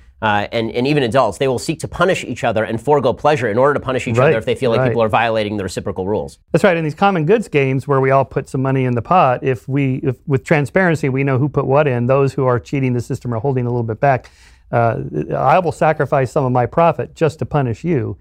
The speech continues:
Speaker 2: So we do have an evolved sense of right and wrong. I think we're born with it. You know, Paul Bloom's research with the little puppets in his developmental psych lab. And, you know, the, there's the good puppet that helps the other puppet
Speaker 1: Mm-hmm.
Speaker 2: get the ball up the,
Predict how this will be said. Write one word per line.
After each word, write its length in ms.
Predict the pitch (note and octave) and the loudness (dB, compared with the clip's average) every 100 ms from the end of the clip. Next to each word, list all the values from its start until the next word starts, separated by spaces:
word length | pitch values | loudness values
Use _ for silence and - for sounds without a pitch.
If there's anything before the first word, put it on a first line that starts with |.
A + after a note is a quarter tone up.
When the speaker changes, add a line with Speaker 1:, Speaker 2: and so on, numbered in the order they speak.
| _ - - - | _ -20 -20 0
Speaker 2:
So 120 | E3+ | 2
we 120 | E3 | 4
do 100 | F#3+ B3 | 4 4
have 140 | G#3+ | 4
an 80 | F#3+ | 2
evolved 340 | E3+ F3+ F3 | 2 2 2
sense 280 | - E3 D3+ | -2 -4 -2
of 100 | B2+ | 0
right 180 | C#3 C3+ | 2 2
and 140 | A#2+ | 0
wrong. 240 | A#2 G#2+ A2 | -2 -2 -4
I 80 | |
think 160 | A#2 C3 | -6 -2
we're 60 | B2+ | 0
born 320 | A2+ C#3 D3 | 2 2 2
with 120 | C#3 | 2
it. 200 | D#3 D3+ | 0 0
You 60 | C3+ | -8
know, 80 | A#2+ | -8
Paul 320 | - B2+ B2 | -4 -2 -2
Bloom's 400 | C3 C3 C3 A#2+ | -4 -4 -2 -2
research 360 | C3 - B2+ | -4 -2 -4
with 120 | - - | -4 -4
the 80 | |
little 140 | B2+ A#2+ | -2 -2
puppets 440 | - C#3 C#3 - | 0 0 0 -4
in 80 | B2+ | -6
his 160 | B2 A2+ | -6 -6
developmental 460 | B2 B2 B2+ B2+ | -4 -4 -2 -4
psych 260 | A#2 C3+ B2+ | -2 -4 -2
lab. 300 | B2+ B2+ A#2+ - - _ - | 0 0 -2 -12 -20 _ -2
And, 320 | C3 B2+ B2 | 2 2 2
you 60 | B2+ | 0
know, 100 | A#2+ | 0
the, 160 | B2 - | -2 -2
there's 140 | B2+ A2+ | -4 0
the 80 | |
good 200 | B2 E3 | 2 2
puppet 380 | D#3+ D#3+ D#3+ D#3+ | 2 2 2 -4
that 120 | C3 A#2+ | -2 2
helps 260 | C#3+ C#3+ | 0 0
the 80 | C#3+ | -2
other 160 | C#3 C3 | -2 0
puppet 280 | C#3+ C3 C3+ | 0 2 2
Speaker 1:
Mm-hmm. 80 | |
Speaker 2:
get 80 | C#3+ | 2
the 60 | C3+ | 2
ball 240 | C3+ C3 | 2 2
up 120 | C3 - | 0 -2
the, 260 | A#2+ D3 | -4 -4